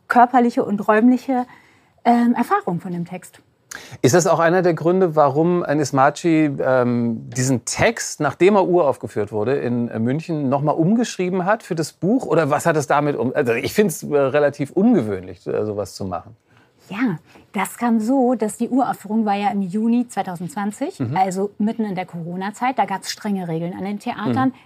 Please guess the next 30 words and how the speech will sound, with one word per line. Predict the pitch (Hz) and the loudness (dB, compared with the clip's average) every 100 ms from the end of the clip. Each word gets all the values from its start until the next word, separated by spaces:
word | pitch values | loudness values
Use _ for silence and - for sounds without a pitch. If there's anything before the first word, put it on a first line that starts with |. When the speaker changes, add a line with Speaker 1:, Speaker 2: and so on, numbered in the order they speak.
| - | -10
Speaker 1:
Es | 202 180 196 | -8 -6 -2
wurde | 240 226 - | 0 0 0
in | 226 | 0
der | 220 196 | 0 0
Regel | 196 196 | -4 -6
gekürzt | 175 - - 220 330 - - - | -8 -10 -4 0 0 -4 -14 -2
auch. | 269 330 381 - - - _ _ - | -2 -2 -6 -16 -20 -20 _ _ 0
Und | 247 269 277 277 - - - _ - | 6 8 8 6 -2 -20 -20 _ -10
ja, | 202 170 147 - _ _ - | -6 -4 -6 -10 _ _ 2
in | 233 | 4
diesem | 226 240 240 | 6 4 2
Ausnahmezustand | - 285 254 208 196 - 208 202 - 214 254 | 2 2 2 0 -2 -6 -8 -6 -2 0 0
ist | 240 | -2
es | 254 220 | -6 -8
für | - 214 | -4 -2
den | 185 | -2
Text, | 180 240 - - _ _ _ _ _ _ _ _ - | -2 -4 -4 -12 _ _ _ _ _ _ _ _ 0
sagte | 202 202 233 | 2 2 2
die | 202 | 0
Autorin, | 175 190 233 240 | -2 -2 -2 0
noch | 220 247 | 2 0
schwerer, | 262 233 240 247 254 - | -4 -4 -4 -2 -4 -4
sich | 185 233 - | -2 -2 -2
zu | 240 202 | -4 0
wehren | 294 262 190 | -2 -2 -8
vor | - 226 | -2 0
dem | 220 208 | 0 -2
Zugriff | - 262 214 185 | -4 -8 -8 -10
der | 190 180 | -10 -10
Regie. | 175 196 247 285 | -6 0 0 0